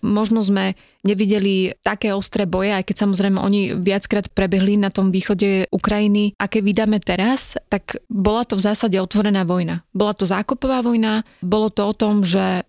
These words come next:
na Luhanskú a Donetskú oblasť delil vyslovene pás zákopov, z ktorej na jednej strane boli zakopaní jedni a druhí a Ukrajinci strážili to, aby vlastne z východu sa vlastne netlačila tá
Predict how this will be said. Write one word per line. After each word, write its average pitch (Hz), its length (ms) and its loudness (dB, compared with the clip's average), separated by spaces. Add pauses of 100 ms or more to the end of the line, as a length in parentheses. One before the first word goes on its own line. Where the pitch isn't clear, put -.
na 202 400 0
Luhanskú 233 560 0
a 196 80 -2
Donetskú 190 640 0
oblasť 247 640 -2
delil 196 640 0
vyslovene 202 560 0
pás 190 460 -4
zákopov, 247 1000 -2
z - 140 -8
ktorej 190 260 0 (220)
na 208 240 -2
jednej 202 180 0
strane 196 320 0
boli 190 160 0
zakopaní 196 540 -2
jedni 190 180 0
a 185 80 -2
druhí 233 320 2
a 175 140 -2 (340)
Ukrajinci 220 400 0
strážili 175 540 -2
to, 240 100 -2
aby 185 240 -2
vlastne 180 460 0
z 175 80 -2
východu 185 480 0 (320)
sa - 160 -4
vlastne 185 400 -2
netlačila 190 560 0
tá 175 320 -4